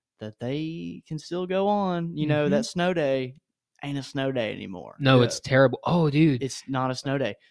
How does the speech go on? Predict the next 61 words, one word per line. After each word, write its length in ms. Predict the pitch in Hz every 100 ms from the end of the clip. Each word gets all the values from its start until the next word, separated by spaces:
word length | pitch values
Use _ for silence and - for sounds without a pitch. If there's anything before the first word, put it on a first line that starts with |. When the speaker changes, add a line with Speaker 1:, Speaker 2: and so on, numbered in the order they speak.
| -
Speaker 1:
because, 340 | 139 143 127 135
you 60 |
know, 120 | 131
they're 100 | 127
like, 80 | 120
Speaker 2:
Yeah. 140 | 147 131
Speaker 1:
"Oh, 80 | 127
we 120 | 135
can 140 | 143
just 180 | 131 123
Zoom." 500 | 127 165 147 107 - _ _ _ _ - - _
But, 200 | 147 143 151
but, 80 | -
but 100 | 143
before 300 | 127 - 226 214
that, 240 | 139 135
you 80 | 135
know, 260 | 127 131
there 120 | 123 123
was, 200 | 117 - _ 196
well, 140 | 196
you 80 | 156
know, 220 | 123 120 _
what 160 | 139 196
did 100 | 160
we 80 |
do? 280 | 139 190 233 113
Like, 180 | 107 170 -
"You 100 | 190
can't 220 | 226 208
come 180 | 196 202
in 140 | 254 277
here? 180 | 285
Speaker 2:
<laughs> 40 | 247
Speaker 1:
Oh, 180 | 240 214
it's 140 | 208
canceled." 580 | 311 392 403 147 127 120
Speaker 3:
Yep. 220 | 220 247 - -
Speaker 1:
But 160 | 185 175
now 320 | 208 262 214
Speaker 2:
Let's 140 | 165
Speaker 1:
it's 40 | -
Speaker 2:
go 100 | 170
Speaker 1:
just 80 | 170
Speaker 2:
throw 120 | 190
Speaker 1:
so 80 | 262
Speaker 2:
snowballs. 500 | 311 294 247 - 165
Speaker 1:
easy. 200 | 151 151 _ _ _ -
Yeah, 420 | 165 233 208 -
Speaker 2:
<laughs> 0 |
Speaker 1:
exactly. 840 | 120 - 185 233 226 - 175 123 113 _ _ _ _ -
And 80 | 165 151
it's 160 | -
just 300 | - 170 -
so 260 | 165 220 233
easy 320 | 220 180 151
for 140 | 135
them 180 | 131 131
to, 80 | 120
you 240 | 120 117
know, 300 | 123 117 127